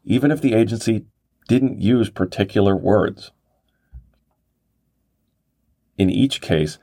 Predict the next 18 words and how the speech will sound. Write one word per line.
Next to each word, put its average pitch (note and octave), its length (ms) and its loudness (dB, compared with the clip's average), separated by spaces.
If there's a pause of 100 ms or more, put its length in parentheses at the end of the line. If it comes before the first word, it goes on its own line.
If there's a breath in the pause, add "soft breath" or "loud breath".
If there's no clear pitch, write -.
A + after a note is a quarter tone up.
(360 soft breath)
the F#2 100 2
Ninth A2+ 260 2
Circuit - 460 -2
should F2+ 200 -8
consider E2+ 440 -2
whether E2+ 260 0
the E2+ 100 -2
B E2+ 220 -2
I E2 100 4
A E2+ 380 2
in F2+ 160 -2
fact A#2 380 0
found E2+ 300 -2
the D#2 60 -4
presumption E2+ 460 -2
of F2 100 -6
credibility E2 560 -2
overcome. F2 640 -2